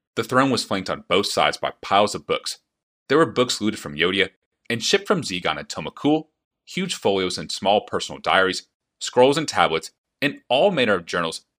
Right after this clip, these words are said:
bound in leather of beasts both common and forgotten. Ashnod noted, not for the first time, that many of the volumes had gathered a thin patina of dust and had not been disturbed since their initial placement. Ashnod thought of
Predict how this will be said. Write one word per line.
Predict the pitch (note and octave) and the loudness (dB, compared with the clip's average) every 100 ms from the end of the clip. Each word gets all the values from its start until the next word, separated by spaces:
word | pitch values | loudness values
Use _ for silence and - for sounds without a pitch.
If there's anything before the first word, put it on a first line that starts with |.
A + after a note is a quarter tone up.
| _ | _
bound | - G2 A#2 E3 | -2 2 2 2
in | E3+ | 0
leather | A2 G2+ D#2+ | 0 0 -2
of | - | -2
beasts | G#2+ A#2+ | -4 -4
both | - D#2+ - | -4 -6 -6
common | - B2+ D3 - | 0 2 2 -4
and | F2 | -10
forgotten. | - C#2+ E2+ D#2+ C#2+ _ _ _ _ - | -10 -2 0 0 -6 _ _ _ _ -4
Ashnod | F#2 G2+ C3 B2+ | -2 2 2 4
noted, | D#2+ D#2 - _ _ _ | 2 0 -4 _ _ _
not | G#2+ A2 | 0 0
for | E2 | -2
the | - | -2
first | F2+ F#2 | -2 0
time, | D2+ C#2+ - _ _ _ | -2 -4 -8 _ _ _
that | B2 A#2 | -2 0
many | B2 F3+ | -2 -2
of | F#3 | -2
the | |
volumes | E3 F#2+ F#2 - | 2 2 0 -4
had | D#2 | -8
gathered | - E2+ E2 D2+ | 2 2 2 -6
a | |
thin | - A2+ C3 | -6 -2 -2
patina | C3+ G2 - E2 | -4 -10 -8 -8
of | D2 - | -6 0
dust | G2+ G#2+ - _ _ _ - | 2 0 -6 _ _ _ -6
and | A2 | -2
had | A2+ | 2
not | D#3 - | 2 2
been | |
disturbed | A#3+ - A#2 G#2+ | -4 2 2 2
since | - A2 | -2 -2
their | A#2+ | 0
initial | A2 D2 - - | 0 0 -8 -4
placement. | - A#2 - D2 _ _ _ _ _ F#2+ | 0 0 0 -8 _ _ _ _ _ 0
Ashnod | A#2+ - E2 | 0 0 -2
thought | E2+ | -2
of | D2 | -4